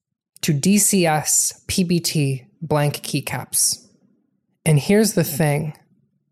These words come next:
about D C S profile keycaps, is that D C S and Cherry Profile are effectively identical.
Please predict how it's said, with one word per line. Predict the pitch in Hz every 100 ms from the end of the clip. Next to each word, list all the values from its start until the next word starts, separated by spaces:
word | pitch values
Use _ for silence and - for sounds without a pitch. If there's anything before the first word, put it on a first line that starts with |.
| _ -
about | 143 151 139 135 131 - - - _ _ _ _ _ _ _ 160
D | 156 147
C | - 143
S | 127 - - - - _ _ -
profile | 151 131 135 127
keycaps, | - - - - - - _ _ _ _ - - - - - -
is | 156
that | 139 165
D | 160 196
C | - 202 185
S | - - - - - _ _ -
and | 143
Cherry | 123 165 156 147
Profile | - 143 151 175 185 196 240 240 _ _ _ _ _ - -
are | 151
effectively | 143 - - 160 - 156 143 139
identical. | 139 147 143 - -